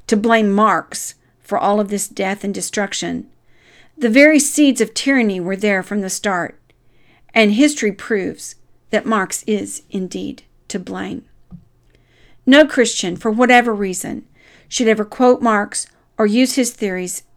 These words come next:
in a positive light. It's antithetical to everything Jesus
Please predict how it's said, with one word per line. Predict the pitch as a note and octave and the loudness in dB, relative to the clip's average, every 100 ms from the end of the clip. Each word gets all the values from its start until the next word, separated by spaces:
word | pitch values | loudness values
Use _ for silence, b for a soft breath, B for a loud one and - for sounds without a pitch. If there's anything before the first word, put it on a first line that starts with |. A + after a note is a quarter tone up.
| _ G#3+ | _ -4
in | |
a | G#3 | -4
positive | - G3 F3+ F#3+ G3 G3 | -2 -4 -4 -6 -10 -8
light. | F#3+ F#3 - - _ _ _ _ _ _ _ | -8 -10 -14 -20 _ _ _ _ _ _ _
It's | A3 - B3 | -6 -4 2
antithetical | C4 C4 D4 B3+ A#3+ - | 2 4 2 0 -4 -8
to | - - | -8 -2
everything | A3 A3+ A3 G#3 | 0 0 -2 -4
Jesus | G3+ A3+ A#3 C#4+ C#4+ | -4 -4 -2 -4 -4